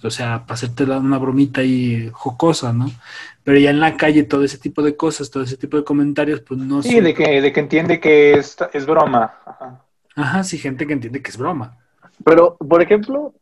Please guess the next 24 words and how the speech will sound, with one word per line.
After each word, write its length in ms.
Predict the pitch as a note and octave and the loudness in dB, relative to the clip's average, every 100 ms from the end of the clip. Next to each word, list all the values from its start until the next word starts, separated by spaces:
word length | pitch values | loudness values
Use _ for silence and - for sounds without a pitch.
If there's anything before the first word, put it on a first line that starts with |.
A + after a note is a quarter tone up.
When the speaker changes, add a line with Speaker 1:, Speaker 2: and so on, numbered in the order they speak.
| _ _ _ | _ _ _
Speaker 3:
miren, 300 | D#3 D3+ B2 - _ | -2 -2 -2 -10 _
hablando 460 | B2 B2+ D#3+ F#3+ G#3 | -6 -2 -2 -2 -6
en 100 | F#3 | -2
serio, 340 | F#3 F#3 G3 | 0 0 -2
nosotros 680 | D#3+ C3 D3+ D#3 F3+ F#3 D#3 - - | -4 -4 -4 -4 -4 -4 -4 -8 -2
vamos 260 | C3+ E3 | -2 -2
a 80 | D#3+ | -4
ser 240 | C3 C3+ | 2 2
a-, 160 | C#3+ D3 | 2 0
ahora 180 | C#3 C#3 | 0 0
sí 140 | D3 C#3+ | -2 -6
que 80 | |
unos 240 | D3 D3+ D3 | -4 -4 -6
inexpertos 800 | A#2+ G#2 _ A#2+ C3 B2+ G#2+ - | -8 -8 _ 4 4 0 -12 -10
en 120 | G#2+ | -10
esta 200 | A2+ A#2 | -8 -4
parte 300 | - A#2 B2+ | -2 -2 0
del 100 | B2 | -2
albur 280 | G#2+ A#2 - | 0 0 -2
porque 200 | - G#2 | -6 -10
conocemos 560 | F#2+ A2+ G#2+ B2+ B2+ B2+ | -6 -4 -2 -2 -2 0
lo 120 | G#2+ | 0
más 240 | G#2 G#2 | 0 0
básico. 560 | G#2 A#2+ - - - _ | 4 4 2 -6 -10 _